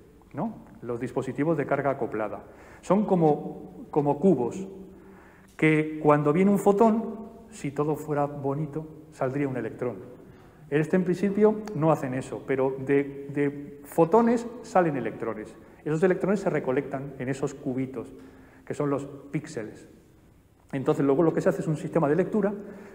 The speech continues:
que de cada cubito se recolectan los electrones, es decir, se mide la corriente.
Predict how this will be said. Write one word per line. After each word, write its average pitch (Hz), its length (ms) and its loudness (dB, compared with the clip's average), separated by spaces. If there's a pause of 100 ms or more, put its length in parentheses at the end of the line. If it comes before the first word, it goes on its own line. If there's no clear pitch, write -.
que 147 140 0
de 139 160 0
cada 135 320 0
cubito 175 640 -2
se 143 260 -4
recolectan 135 560 -4
los 143 100 -6
electrones, 127 680 -8
es 120 100 -8
decir, 127 240 -4
se 117 180 -8
mide 120 260 -8
la 117 120 -4
corriente. 110 440 -12